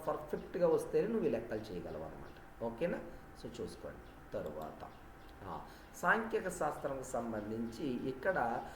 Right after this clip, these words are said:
వర్గీకృత దత్తాంశంగా ఇవ్వలేదు ఇది. అందులో క్లారిటీ లేకుండా ఇచ్చారు. ఇక్కడ నువ్వు గమనించు, జీరో or more, సున్నా లేదా అంతకంటే ఎక్కువ పొందిన వాళ్ళు అరవై మూడు మంది,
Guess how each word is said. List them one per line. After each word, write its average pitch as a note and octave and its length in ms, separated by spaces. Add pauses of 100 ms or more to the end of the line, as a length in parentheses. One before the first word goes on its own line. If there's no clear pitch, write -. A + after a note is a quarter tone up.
(320)
వర్గీకృత F3+ 840
దత్తాంశంగా C#3+ 920
ఇవ్వలేదు A#2+ 360
ఇది. - 200 (240)
అందులో D3+ 380
క్లారిటీ E3+ 560
లేకుండా C#3+ 420
ఇచ్చారు. G2+ 540
ఇక్కడ F3 180
నువ్వు D#3 220
గమనించు, C3+ 600 (560)
జీరో G#3+ 680
or D#3 380
more, C3 160 (260)
సున్నా E3+ 440
లేదా D#3+ 340
అంతకంటే C#3 520
ఎక్కువ - 260
పొందిన A#2+ 360
వాళ్ళు B2+ 280
అరవై A#2 220
మూడు A2 280
మంది, F2 320